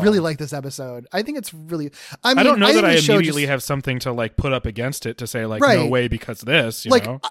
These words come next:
Speaker 1: I have liked every episode this season outside of Partners, but I feel like in terms of, like, how kind of,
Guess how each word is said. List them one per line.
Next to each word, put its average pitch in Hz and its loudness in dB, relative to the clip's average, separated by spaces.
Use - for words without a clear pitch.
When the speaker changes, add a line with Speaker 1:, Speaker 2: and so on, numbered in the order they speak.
Speaker 1:
I 262 6
have 240 4
liked 269 6
every 226 4
episode 226 4
this 165 -4
season 170 -2
outside 160 -2
of 143 -6
Partners, 143 -4
but 180 4
I 202 4
feel 233 4
like 214 4
in 190 0
terms 196 -2
of, 180 0
like, 170 -2
how 180 0
kind 185 -4
of, 160 -4